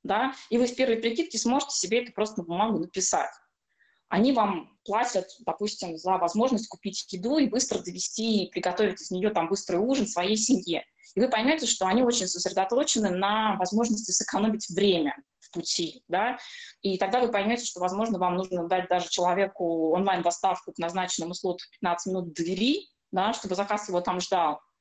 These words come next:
а, лишь бы он только не тратил свое время, потому что вы позаботились о нем как о клиенте. Именно момент отношений люди будут запоминать и возвращаться. А, сегодняшний мир позволяет вам действительно использовать все эффекты омниканальности, то есть переключать людей из онлайна в офлайн, из офлайна в онлайн,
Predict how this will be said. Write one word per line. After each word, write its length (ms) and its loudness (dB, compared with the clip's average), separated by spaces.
а, 380 6
лишь 220 0
бы 80 -4
он 120 0
только 240 0
не 100 -2
тратил 280 0
свое 220 -2
время, 200 2
потому 200 -2
что 160 -6
вы 80 0
позаботились 540 -2
о 60 0
нем 140 0
как 140 -4
о 40 -12
клиенте. 500 -4
Именно 380 4
момент 400 2
отношений 640 2
люди 200 -2
будут 240 -2
запоминать 480 -2
и 40 -4
возвращаться. 760 -4
А, 200 2
сегодняшний 600 2
мир 200 2
позволяет 500 0
вам 160 2
действительно 540 -4
использовать 500 -2
все 220 -2
эффекты 320 -4
омниканальности, 720 -2
то 100 -10
есть 100 -8
переключать 520 -4
людей 260 0
из 100 -2
онлайна 400 0
в 60 -8
офлайн, 480 0
из 100 -6
офлайна 440 0
в 40 -12
онлайн, 540 0